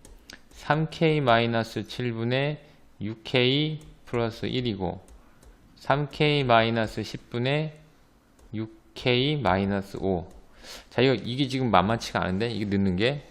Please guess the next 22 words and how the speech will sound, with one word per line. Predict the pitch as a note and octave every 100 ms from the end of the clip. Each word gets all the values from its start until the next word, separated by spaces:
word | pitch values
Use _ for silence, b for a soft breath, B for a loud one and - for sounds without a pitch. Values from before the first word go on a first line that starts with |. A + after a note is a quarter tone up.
| -
그리고 | A2+ G#2+ A2+
네, | - -
이게 | A2 A#2
지금 | A2 A2 G#2
보면 | G#2
앞뒤로 | G#2 F2+ - B2 A2
약분됐다, | F2 - A#2+ A2 - G#2 G2+ -
될 | - F#2
거라는 | - G#2 F#2+ F#2
보장도 | - G#2 G2+ F#2
없고. | E2+ - F#2 G#2+ C3+ - - B B B B B B
자, | - E2+ E2+ -
그래서 | G2+
요거를 | G#2 F#2 G2+ C3 A#2 G2 - B B B -
요렇게 | G#2 C3+ - D3
하지 | B2+ B2 B2+
말고 | E2+ E2 F2 B2 A2 E2+ - - - - F#2+
어, | F2 F2 F2+ F2+ F2+ E2+ b b b - _ _ B B B B -
이걸 | A2+
따르게 | G2+ C#3 D3+ C#3
한번 | G#2+
풀어봅시다. | G2 G2+ F2 - F2